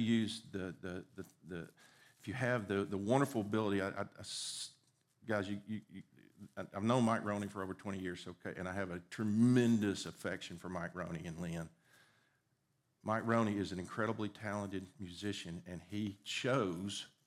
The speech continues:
to use his talent to glorify God. That, that just speaks volumes to me about the character of someone. The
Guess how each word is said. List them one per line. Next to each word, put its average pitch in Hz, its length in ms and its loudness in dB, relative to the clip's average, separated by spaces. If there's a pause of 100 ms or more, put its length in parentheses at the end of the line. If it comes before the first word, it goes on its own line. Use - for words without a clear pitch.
(2250)
to 107 100 -6
use 113 280 2
his 110 200 -6
talent 101 440 -4
to 95 60 -12
glorify 87 480 -8
God. 80 260 -10 (2000)
That, 101 300 -2 (720)
that 104 120 -4
just 107 220 -2
speaks - 420 -2
volumes 92 1000 0
to - 100 -12
me 67 100 -10 (1040)
about 90 280 -6
the 95 80 -8
character 123 400 -4
of - 100 -14
someone. 71 240 -12 (1600)
The 104 60 -8